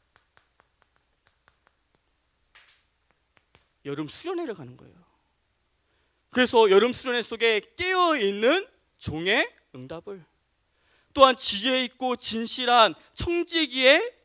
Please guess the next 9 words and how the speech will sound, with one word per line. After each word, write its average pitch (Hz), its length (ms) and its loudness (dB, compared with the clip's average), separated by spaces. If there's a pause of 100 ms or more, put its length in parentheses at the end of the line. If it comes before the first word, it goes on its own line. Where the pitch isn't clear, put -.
응답을, 160 640 -4 (640)
그 285 360 4
응답을 240 520 2
받는 202 440 -4
것이 302 460 0 (140)
말씀으로 151 960 -6
깨어있기 392 340 -10
시작하는 156 400 -20
거예요. - 160 -20